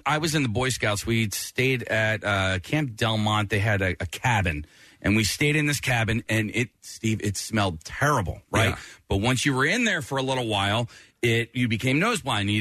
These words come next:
Speaker 1: didn't, you didn't smell anything. But there was, there was no bathroom in the cabin, so you had to leave the cabin to go to the bathroom,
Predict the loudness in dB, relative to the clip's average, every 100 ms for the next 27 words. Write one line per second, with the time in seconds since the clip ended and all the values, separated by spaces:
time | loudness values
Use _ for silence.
0 | 0 0 -2 0 -2 -2 0 0 0 0
1 | 0 0 -2 -2 0 -2 -2 -4 -2 -2
2 | 0 0 2 0 0 -2 -4 -2 0 0
3 | -2 -2 0 2 0 0 0 0 -2 -2
4 | -2 -2 -2 -2 -2 -2 -2 -2 -4